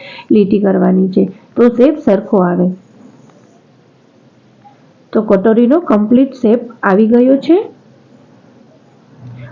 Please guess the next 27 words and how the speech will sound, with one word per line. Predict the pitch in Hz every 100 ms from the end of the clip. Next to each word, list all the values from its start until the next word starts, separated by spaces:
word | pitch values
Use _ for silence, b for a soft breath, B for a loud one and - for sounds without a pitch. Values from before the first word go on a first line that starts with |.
| -
હવે | 240
આ | 302 226
જે | 226
આર્મહોલ | 240 190 233 311 330 311
છે | -
એ | - 247
પાછળનો | 254 208 269 254 240 202
હતો, | 196 175
અહીં | 180 277 285
આપણે | 214 233
થોડું | 240 247 254 302
અંદરની | 233 220 233 247
સાઈડ | 254 254
કરવાનું | - 254 254 254 269
છે. | 294 359
તો | - 269
પહેલા | 262 226 233
તો | 240 320
તમે | 311 254 226 302 320 B B -
સીધી | 226 233
લાઈન | 247 214 233
કરી | 240 233 269
અને | 262 226 254
અડધું | 220 190 285
ચોરસ | 277 196 214 208
બનાવી | 202 202 202 240
લો, | 254 370